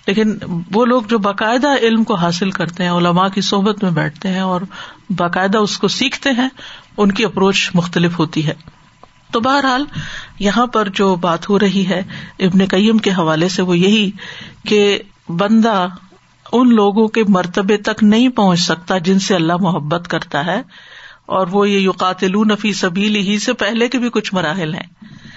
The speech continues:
اور ان میں سے سب سے پہلے تو ہدایت کے لیے جد و جہد ہے۔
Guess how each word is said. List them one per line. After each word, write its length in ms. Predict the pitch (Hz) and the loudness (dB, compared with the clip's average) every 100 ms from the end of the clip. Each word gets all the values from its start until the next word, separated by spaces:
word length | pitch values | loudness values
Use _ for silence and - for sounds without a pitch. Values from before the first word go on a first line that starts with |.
| - - _ _ | -20 -20 _ _
اور 200 | 180 180 180 | -2 -2 0
ان 160 | 220 208 | 2 4
میں 100 | 208 | 4
سے 160 | 202 | 0
سب 180 | 175 208 | -2 -4
سے 140 | - 196 | -4 -2
پہلے 380 | 165 180 196 | -2 0 -2
تو 240 | 208 180 208 - - 170 180 | -2 -2 -2 -4 -16 -8 -4
ہدایت 380 | 170 170 190 - | -2 -2 -2 -2
کے 100 | 190 | -2
لیے 160 | 185 | -2
جد 220 | 170 147 | -2 -2
و 40 | 156 | -2
جہد 380 | 143 147 - | -4 -6 -8
ہے۔ 80 | - | -10